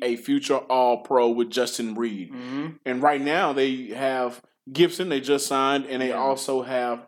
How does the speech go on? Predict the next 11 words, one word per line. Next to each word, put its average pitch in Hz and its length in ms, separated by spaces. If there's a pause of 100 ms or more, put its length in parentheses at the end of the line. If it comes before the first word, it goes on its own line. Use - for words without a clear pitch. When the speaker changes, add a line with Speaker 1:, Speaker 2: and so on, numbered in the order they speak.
Speaker 1:
Andre 117 320
Hall. 98 320 (260)
So 147 220
when 143 180
we 143 80
look 190 280
at 139 180
that, 135 340 (200)
you 170 260
sign 220 420
Gibson, 208 480